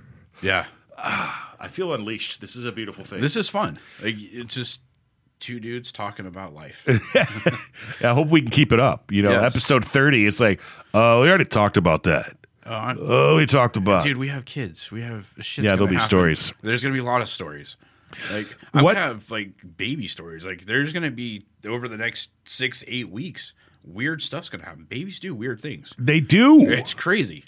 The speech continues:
Speaker 2: They, and they
Speaker 1: They make weird noises, and then you're like, "Oh, that's so cute."
Speaker 2: <laughs>
Speaker 1: And then you're like, "Wait a minute. That, he was taking a dump. It's not that cute."
Speaker 2: Oh, they can be, though.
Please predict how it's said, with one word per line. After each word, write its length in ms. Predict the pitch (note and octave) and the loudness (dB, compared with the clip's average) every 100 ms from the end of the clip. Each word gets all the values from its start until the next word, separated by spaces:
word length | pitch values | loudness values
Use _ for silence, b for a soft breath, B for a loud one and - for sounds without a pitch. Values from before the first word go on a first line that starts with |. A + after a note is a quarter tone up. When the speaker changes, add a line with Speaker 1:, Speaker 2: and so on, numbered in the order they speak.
| _ | _
Speaker 2:
They, 200 | C3 D#3 C#3 | 2 2 2
and 200 | D#3+ E3+ | 4 6
they 320 | E3 D#3+ - - | 4 2 -2 0
Speaker 1:
They 100 | D3+ | 0
make 240 | G3+ F3 | 2 0
weird 240 | D#3+ F3 | 0 0
noises, 380 | D3+ E3+ C#3+ F2+ | 0 -2 -2 -4
and 120 | F#2+ | -6
then 80 | G#2 | -4
you're 80 | A2+ | -4
like, 140 | A#2 F3 | 0 0
"Oh, 40 | |
that's 360 | G#3 G#3 B3+ - | 2 0 0 -2
so 160 | E4 | -4
cute." 380 | C4 E4+ F4 D#3+ - - - | -2 0 0 -2 -2 -6 -2
Speaker 2:
<laughs> 260 | G#3 - C#3 | -2 0 0
Speaker 1:
And 140 | C#3 | 2
then 100 | C#3 | 2
you're 140 | C#3 | 2
like, 280 | B2+ A#2 - | 0 -4 -8
"Wait 160 | - F#3 | -14 -14
a 60 | |
minute. 300 | G2+ D#2+ - - _ _ _ | -14 -18 -20 -20 _ _ _
That, 280 | C3 D3 - | -16 -16 -12
he 120 | C#3+ | -10
was 140 | C3 | -10
taking 300 | - D3+ D3 | -10 -12 -10
a 80 | F#2+ | -14
dump. 360 | E2+ D#3 F#2 - b b - | -12 -12 -12 -18 b b -10
It's 140 | C#3 | -6
not 160 | F#3+ E3+ | -4 0
that 200 | D#3+ C#3+ | 0 0
cute." 340 | A3+ A#3 - C#3 | -2 -4 0 4
Speaker 2:
Oh, 540 | C#3+ C#3 B2+ A#2+ A#2+ | 6 6 6 6 6
they 100 | C3 | 4
can 300 | D3+ E3+ A3 | 4 4 6
be, 120 | D3 | 6
though. 380 | A2 F#2+ E2+ | 6 4 2